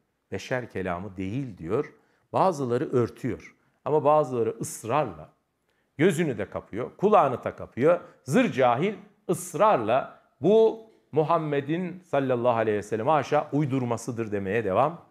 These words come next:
ediyorlar. Bugün de aynı inatta bulunanlar yok mu? Var efendim. Ne Müseylemetül Kezzaplar çıktı, çıkmaya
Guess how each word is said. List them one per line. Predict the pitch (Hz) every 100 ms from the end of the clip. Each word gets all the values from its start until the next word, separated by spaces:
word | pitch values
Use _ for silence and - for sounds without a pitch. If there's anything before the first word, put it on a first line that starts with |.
| _ -
ediyorlar. | 156 110 73 - _ _ _
Bugün | 170 196 233 220
de |
aynı | 208 196 202 190 156 - - _
inatta | 185 185 175 - 175
bulunanlar | 160 160 151 147 147
yok | 160 214 -
mu? | - _ _ _ _ _ _ _ 190
Var | 208 - - _ _ _ -
efendim. | 131 120 101 85 _ _ _ _ _ _ _ _ -
Ne | 220
Müseylemetül | 285 269 254 220 202 190 180 175 165
Kezzaplar | - 165 131 143 143 131 110
çıktı, | - 175 - - 220
çıkmaya | - - - 139 214 262 - -